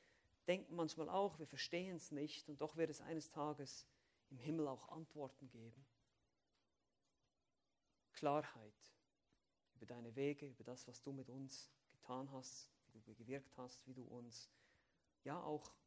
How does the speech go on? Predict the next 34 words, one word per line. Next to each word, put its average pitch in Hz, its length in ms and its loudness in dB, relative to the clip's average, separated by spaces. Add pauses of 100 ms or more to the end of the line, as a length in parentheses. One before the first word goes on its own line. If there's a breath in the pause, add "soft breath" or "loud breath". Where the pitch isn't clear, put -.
(300)
in 147 100 -2
unserem 135 300 -2
Leben 147 340 2
Probleme, 143 500 -2 (140)
Leid 123 320 -6 (640)
hineingebracht 127 720 -2
hast 127 320 -10
und - 160 -18 (800)
uns 139 200 -8
dadurch 139 320 0
wachsen 131 400 -4
lässt, - 420 -16 (800)
uns 147 160 -4
dadurch 131 320 -2 (100)
reifen 127 500 -6
lässt 110 300 -12
durch - 100 -20
diese 117 200 -14
Prüfungen. - 500 -18 (1200)
Wir 131 100 -10
danken 139 300 2
dir 123 120 -8
dafür. 127 420 -6
Wir 117 100 -12
sind 135 180 -6
oft - 340 -4
leidensscheu, 151 760 2
wir 131 80 -4
geben 139 280 0
das 120 200 -10
zu, 151 320 4
wir 139 80 -2
be-, - 200 -12
wir, 127 120 -12